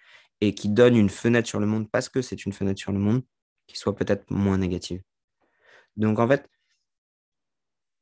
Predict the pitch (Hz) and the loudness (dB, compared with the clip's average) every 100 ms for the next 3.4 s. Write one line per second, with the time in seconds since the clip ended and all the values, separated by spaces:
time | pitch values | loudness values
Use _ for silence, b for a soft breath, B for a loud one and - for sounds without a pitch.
0 | - 107 104 - 160 - - 113 - 101 | -6 -2 -2 2 2 2 -4 -6 -2 0
1 | 101 98 92 95 101 127 107 - 98 95 | 2 2 0 0 0 -2 -6 -6 -6 -4
2 | 113 104 95 92 90 104 98 95 90 98 | -2 -2 -2 -4 -2 -2 -2 -2 -2 -2
3 | 98 87 87 85 | -4 -6 -6 -10